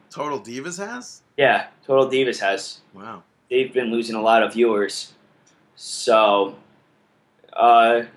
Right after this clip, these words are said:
Speaker 2: I guess that's what happens when you take, our, what, uh, what's her face? Cameron off, right?
Speaker 1: Yeah, okay.
Speaker 2: <laughs> All right, so
Speaker 1: Moving
Speaker 2: let's talk
Speaker 1: on
Speaker 2: about
Speaker 1: to
Speaker 2: Brooklyn.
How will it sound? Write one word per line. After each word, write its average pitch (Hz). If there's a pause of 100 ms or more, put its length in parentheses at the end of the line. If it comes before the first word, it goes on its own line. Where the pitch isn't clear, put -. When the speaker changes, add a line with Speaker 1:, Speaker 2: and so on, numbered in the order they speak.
(100)
Speaker 2:
I 135
guess 143
that's 151
what 139
happens 139
when 131
you 127
take, -
our, 120
what, 117
uh, 110
what's 117
her 110
face? - (800)
Cameron 143
off, 98
right? 113
Speaker 1:
Yeah, 117
okay. 104 (200)
Speaker 2:
<laughs> - (760)
All 165
right, 151
so 160 (300)
Speaker 1:
Moving 156
Speaker 2:
let's 208
talk 151
Speaker 1:
on 160
Speaker 2:
about 160
Speaker 1:
to 151
Speaker 2:
Brooklyn. 139